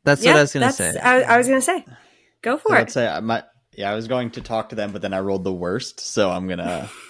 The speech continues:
Speaker 3: <laughs> leave that, leave that to you guys.
Speaker 1: Kaylin is first, I think.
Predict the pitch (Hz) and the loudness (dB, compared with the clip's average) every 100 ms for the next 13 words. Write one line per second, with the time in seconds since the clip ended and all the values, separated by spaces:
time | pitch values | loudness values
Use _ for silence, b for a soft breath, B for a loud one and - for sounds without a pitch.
0 | B B _ _ - 117 117 117 123 185 | B B _ _ -2 2 2 0 0 2
1 | 131 143 143 98 87 151 76 - - - | 4 2 0 -6 -4 -4 -6 -10 -16 -6
2 | - 156 185 170 151 - - 135 127 - | 0 2 4 2 0 -4 0 0 0 -2
3 | 107 - 101 - - - | -6 -4 -6 -8 -14 -20